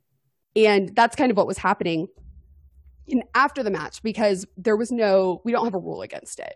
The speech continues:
because it is the most effective tactic available in a lot of situations. And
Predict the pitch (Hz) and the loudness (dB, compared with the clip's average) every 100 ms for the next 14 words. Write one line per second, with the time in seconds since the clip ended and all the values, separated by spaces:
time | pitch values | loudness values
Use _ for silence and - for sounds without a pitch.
0 | _ 208 180 185 208 190 170 - - 196 | _ -8 -4 -4 -2 -2 -4 -12 -12 -8
1 | 196 175 - 196 170 - - - - 196 | -6 -6 -6 -6 -8 -10 -12 -12 -12 -14
2 | - 233 311 226 117 - - 202 180 175 | -10 -8 -4 -4 -6 -10 -6 -4 -4 -4
3 | 165 175 - 170 180 196 262 170 170 - | -6 -6 -10 -8 -4 -4 -6 -8 -10 -12
4 | - - _ _ _ _ - 208 196 190 | -18 -20 _ _ _ _ 0 2 4 4
5 | 185 | 0